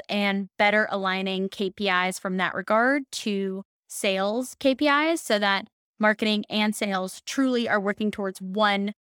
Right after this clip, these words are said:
North Star. However, that's a little bit easier said than done. So today on this episode, I just wanted to be a little bit vulnerable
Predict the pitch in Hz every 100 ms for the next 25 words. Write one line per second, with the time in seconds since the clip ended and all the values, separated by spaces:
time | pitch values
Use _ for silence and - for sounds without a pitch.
0 | - 190 185 180 - 208 151 107 113 -
1 | _ _ _ _ _ _ _ - 220 262
2 | - 151 101 214 - - 208 214 208 208
3 | 220 - 226 190 214 220 - 202 185 185
4 | 175 165 262 381 - - 202 196 196 -
5 | 220 214 214 180 208 208 220 - - 196
6 | 190 175 190 - 202 190 196 196 - 180
7 | 190 185 185 185 - _ _ - 262 277
8 | 277 262 262 254 254